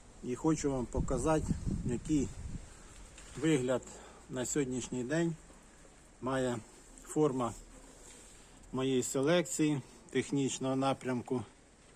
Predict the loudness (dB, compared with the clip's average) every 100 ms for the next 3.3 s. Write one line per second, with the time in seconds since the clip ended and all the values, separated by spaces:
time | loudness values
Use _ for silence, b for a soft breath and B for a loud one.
0 | B B B B -20 -6 -6 -2 -2 -2
1 | -2 2 4 4 2 0 B B B B
2 | -18 -4 0 2 2 0 0 -2 -2 -2
3 | 0 -2